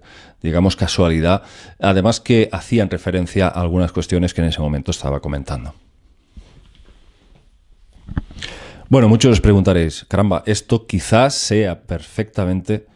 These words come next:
Bueno, sé que muchos diréis, "Después de haber escuchado esto, mm, casi doy por hecho que esto es el futuro". Y yo no puedo estar más de acuerdo con vosotros. Sé que muchos lo habéis pensado y realmente es así. Es decir,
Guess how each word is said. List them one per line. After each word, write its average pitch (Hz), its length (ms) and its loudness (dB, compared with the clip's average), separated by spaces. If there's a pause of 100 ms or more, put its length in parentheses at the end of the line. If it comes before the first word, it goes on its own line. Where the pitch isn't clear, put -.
(480)
Bueno, 90 280 2 (100)
sé 107 200 0
que 104 120 2
muchos 110 680 0 (120)
diréis, 87 720 -4 (220)
"Después 117 340 0
de 123 60 6
haber 113 160 4
escuchado 98 480 -2
esto, 104 480 -2
mm, 76 360 -10 (160)
casi 101 360 -2
doy 92 200 0
por 82 220 -4
hecho 95 420 -2 (500)
que 92 140 2
esto 95 280 2
es - 140 -2
el 104 100 2
futuro". 80 460 -4 (1400)
Y 113 100 4
yo 147 120 6
no 196 120 2
puedo 175 140 6
estar 131 200 2
más 117 160 2
de 107 60 0
acuerdo 110 280 2
con 95 140 0
vosotros. 87 500 -4
Sé 110 200 -2
que 107 500 2
muchos 107 320 -2
lo 101 80 -2
habéis 98 220 -2
pensado 104 640 0
y 92 560 -4
realmente 107 420 0
es - 140 -4
así. 82 420 -4
Es 76 100 -8
decir, 90 400 -6